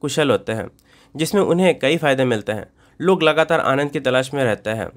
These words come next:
दोस्त और प्रेमी पूरी तरह से नहीं मिल पाते। शिकारी इसी कमी को पूरा करने का वादा करते हैं, रोमांच और रोमांस का लालच देते हैं।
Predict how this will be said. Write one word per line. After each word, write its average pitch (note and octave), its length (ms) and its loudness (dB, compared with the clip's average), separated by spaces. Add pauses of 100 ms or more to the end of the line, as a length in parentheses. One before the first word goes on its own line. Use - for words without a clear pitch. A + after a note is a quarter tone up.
(200)
दोस्त F3 340 2
और F#3 100 2
प्रेमी E3+ 300 -2
पूरी D#3+ 260 -2
तरह D#3+ 220 2
से E3 140 -2
नहीं B2+ 260 0
मिल D#3+ 180 2
पाते। C3+ 400 -2 (340)
शिकारी G#3 320 0
इसी F#3 240 -2
कमी F3+ 220 2
को F3 120 -4
पूरा D#3 220 4
करने D3+ 220 -2
का D3 100 2
वादा A2 260 4
करते G#2+ 280 -6
हैं, G2+ 160 -14 (360)
रोमांच C#3 500 2
और C3+ 180 0
रोमांस C3 320 0
का C3 120 -2
लालच A2 340 2
देते G#2 260 -8
हैं। G2 160 -12